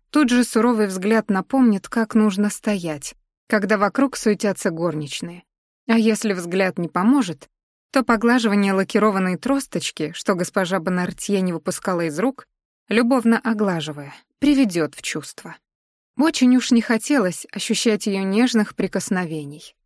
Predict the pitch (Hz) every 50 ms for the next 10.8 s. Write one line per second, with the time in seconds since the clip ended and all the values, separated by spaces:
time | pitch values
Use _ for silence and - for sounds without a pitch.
0 | _ _ _ _ _ _ - - 220 226 220 208 - - - 240 240 240 269 269
1 | - - - 226 208 202 185 180 - - - 214 196 202 190 _ _ _ _ _
2 | _ _ - - 240 240 247 254 254 - - - 254 240 - - 277 247 202 160
3 | 156 - - - 180 175 175 160 _ _ _ _ _ - - - - - 285 269
4 | 233 233 - 262 220 233 233 - - 277 269 - - 202 160 160 160 165 151 -
5 | _ _ _ _ _ _ _ - 208 208 - 277 339 330 269 - 247 - - -
6 | 269 277 262 202 180 185 196 190 - 190 185 180 180 185 190 214 277 302 - -
7 | 196 - - 202 190 190 180 - 214 214 208 262 254 220 202 175 165 165 151 -
8 | 170 160 151 135 _ _ _ _ _ _ _ _ _ _ _ - - - 233 202
9 | - 196 190 190 180 - 208 196 196 196 196 196 190 - 196 180 - 190 165 175
10 | 190 190 156 175 175 175 165 185 185 180 226 254 240 190 165 156